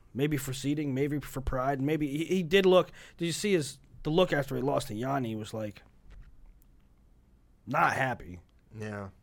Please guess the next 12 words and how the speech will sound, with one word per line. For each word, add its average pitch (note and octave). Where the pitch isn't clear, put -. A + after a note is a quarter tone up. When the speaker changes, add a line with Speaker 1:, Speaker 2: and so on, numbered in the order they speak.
Speaker 1:
You B2
know, C3
so B2
good E3
work E3
by, C#3
good F3
Speaker 2:
And C#3
Speaker 1:
work D#3
Speaker 2:
then D#3+
the, D3+
Speaker 1:
by B2+